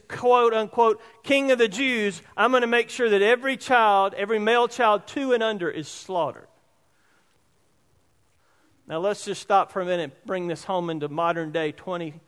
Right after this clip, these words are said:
twenty-one, soon to be twenty twenty-two. I don't know about you, but I look in the media and in our world, and I see some similar people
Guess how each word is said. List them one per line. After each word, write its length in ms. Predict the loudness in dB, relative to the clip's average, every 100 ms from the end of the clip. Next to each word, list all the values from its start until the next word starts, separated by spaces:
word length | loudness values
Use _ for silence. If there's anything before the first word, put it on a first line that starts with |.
| _ _ _
twenty-one, 520 | -6 -6 -4 -4 -6
soon 220 | -8 -10
to 80 | -8
be 120 | -8
twenty 360 | -8 -10 -10 -10
twenty-two. 580 | -10 -10 -10 -8 -8 -10 -16 -20 -10
I 160 | -4 0
don't 200 | 0 -2
know 100 | -2
about 260 | 0 0 -2
you, 240 | -8 -4
but 160 | -2 0
I 160 | 2
look 280 | 0 -2 -4 -8
in 180 | -8 -6
the 60 |
media 540 | -6 -6 -6 -6 -6 -6 _ _ -10
and 100 | -6
in 120 | -2
our 140 | -2
world, 520 | 0 0 0 -2 -6 _ _ _ _ _ _ _ _ _
and 100 | -6
I 100 | -4
see 200 | -4 -6
some 180 | -8 -10
similar 380 | -10 -8 -6 -8
people 440 | -8 -10 -10 -16